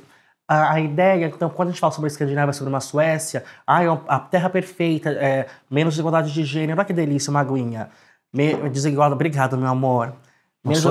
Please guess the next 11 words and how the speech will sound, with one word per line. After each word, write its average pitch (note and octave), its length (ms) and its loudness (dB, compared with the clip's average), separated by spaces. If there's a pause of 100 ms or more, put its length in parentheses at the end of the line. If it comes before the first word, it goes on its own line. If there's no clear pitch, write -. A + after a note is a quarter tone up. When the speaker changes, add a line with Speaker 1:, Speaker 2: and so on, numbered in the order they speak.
(120)
Speaker 1:
desigualdade D#3 200 2
de C#3+ 60 -2
gênero, F3+ 180 2
mas F#3+ 140 2
por G#3+ 100 -4
que A#3 80 -2
que G#3 60 -2
acontece D#3+ 560 -2
isso? C3+ 300 0
Acontece E3 600 -2
isso F3 460 -2